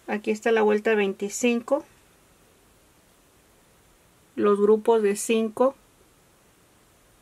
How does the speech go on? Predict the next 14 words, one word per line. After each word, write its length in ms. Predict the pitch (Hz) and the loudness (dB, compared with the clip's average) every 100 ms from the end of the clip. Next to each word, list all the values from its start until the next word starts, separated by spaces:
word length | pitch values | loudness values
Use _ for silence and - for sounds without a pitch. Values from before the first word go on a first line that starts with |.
| _ | _
aquí 280 | - 196 220 | -10 -8 -6
los 200 | 214 214 | -4 -4
tenemos, 640 | - 208 208 208 262 - - _ _ _ _ _ | -4 -2 -2 -2 -4 -10 -20 _ _ _ _ _
se 240 | - 226 | 0 0
regresa 680 | 202 196 202 220 214 277 302 - _ _ _ _ _ _ - | 2 0 2 2 0 -6 -6 -10 _ _ _ _ _ _ -2
con 200 | 214 208 | 0 2
los 80 | 202 | 2
nueve 300 | 208 220 220 | 2 0 -2
puntos 500 | 233 220 214 214 240 | -2 -2 -2 0 2
altos, 580 | 233 240 254 269 - - | 2 0 0 0 -2 -4
este 320 | 214 214 226 | -2 0 -2
espacio 440 | 214 214 214 220 | -2 -2 -2 -2
de 140 | 202 190 | -2 -2
cadena, 640 | 196 196 208 226 240 285 | -4 -2 -2 -2 -4 -6